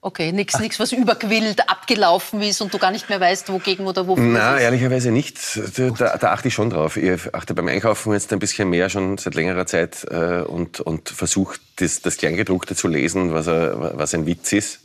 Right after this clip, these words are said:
Speaker 2: Wenn man jedes Mal denkt, wie, wie sollen Menschen sich <laughs> eigentlich irgendwie, äh, ver-, vernünftig versorgen,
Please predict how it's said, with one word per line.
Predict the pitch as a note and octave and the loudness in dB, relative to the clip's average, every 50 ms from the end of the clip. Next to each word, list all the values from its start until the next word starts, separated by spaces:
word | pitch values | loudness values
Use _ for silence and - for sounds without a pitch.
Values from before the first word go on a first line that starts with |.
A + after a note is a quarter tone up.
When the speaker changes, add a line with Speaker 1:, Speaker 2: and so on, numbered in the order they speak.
| _ | _
Speaker 2:
Wenn | - - E2 | -4 -2 0
man | E2+ | 0
jedes | E2 D2+ F2+ E2+ | 0 0 0 0
Mal | F2+ E2+ | -2 0
denkt, | - D#2+ E2 - F#2 | 0 -2 -2 0 -2
wie, | F#2 - - | -2 0 0
wie | D#2+ E2 | 0 0
sollen | - - D#2 F2 F2 | 2 2 2 2 0
Menschen | D2 D2 E2 - - G#2 F#2 F2+ D2 - - | 0 -2 -2 -2 0 0 0 0 -2 -2 -4
sich | - E2 E2+ E2+ D#2+ | -4 -2 0 0 2
<laughs> | |
eigentlich | D2+ C#2+ - - D#3 - - G2+ | 2 0 0 0 -2 -2 0 0
irgendwie, | E2 E2 D#2+ D#2+ D#2+ - - C2 | 0 2 2 0 -2 -2 -2 -2
äh, | B1 D2 - - D#2 E2+ D2+ D#2 D#2 - - - - - - - - - | -2 -2 -2 -2 -2 0 0 -2 -4 -8 -12 -14 -12 -12 -12 -14 -14 -6
ver-, | - A2+ - - | -4 -4 -4 -2
vernünftig | - - G2 F#2 F#2+ A#2+ B2+ - - G2 - | 0 0 2 4 4 2 2 0 -2 -4 -2
versorgen, | - F#2+ - F2 D2 D2 G2 F2 E2 G2+ A#2 | -2 -4 0 2 2 2 2 2 0 -4 -4